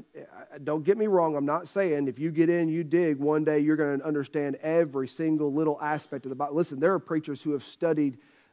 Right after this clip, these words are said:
this book for years and still have areas where they're like, "Lord, that one just stumps me."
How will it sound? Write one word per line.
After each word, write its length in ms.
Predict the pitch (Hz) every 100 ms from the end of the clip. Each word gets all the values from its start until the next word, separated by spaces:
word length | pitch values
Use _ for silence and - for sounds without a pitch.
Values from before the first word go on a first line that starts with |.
| -
this 360 | 117 170 160
book 360 | 139 160 165 170
for 280 | - 139 131
years 840 | 131 170 190 196 175 131 110 - _ _
and 180 | - 151
still 360 | - - 202 202
have 280 | 160 143 127
areas 540 | 160 151 143 131 127 - _ -
where 160 | 147
they're 60 | 147
like, 240 | 143 135
"Lord, 300 | 127 147 151
that 160 | 135 156
one 140 | 139
just 160 | 123 120
stumps 320 | - 135 -
me." 180 | 117 104